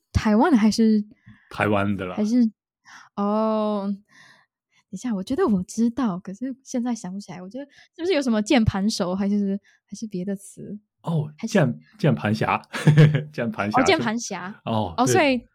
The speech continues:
Speaker 1: 啊，是键盘侠吗？
Speaker 2: 嗯，好像也应该，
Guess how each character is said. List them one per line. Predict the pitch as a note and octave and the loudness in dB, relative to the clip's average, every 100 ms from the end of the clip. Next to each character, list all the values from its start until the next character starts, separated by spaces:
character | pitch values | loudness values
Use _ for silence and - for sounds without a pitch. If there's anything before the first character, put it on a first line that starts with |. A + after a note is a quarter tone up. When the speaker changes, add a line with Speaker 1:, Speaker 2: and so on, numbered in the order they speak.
| _ - | _ -4
Speaker 1:
啊， | G#3+ | -4
是 | A3 B3+ | -2 -4
键 | C#4 | -2
盘 | A3 F#3+ | 0 -2
侠 | F#3 | -6
吗？ | F#3 G#3 - _ - - _ _ | -10 -12 -14 _ -20 -20 _ _
Speaker 2:
嗯， | C#3+ D3+ D3+ D3+ C#3 C3 A#2 A2 | -2 4 6 6 4 0 2 2
好 | C3 - | 2 -2
像 | F#3 B3 | -2 -2
也 | E2+ | -2
应 | E2 G#2 | -2 -2
该， | A2+ A2 | 0 2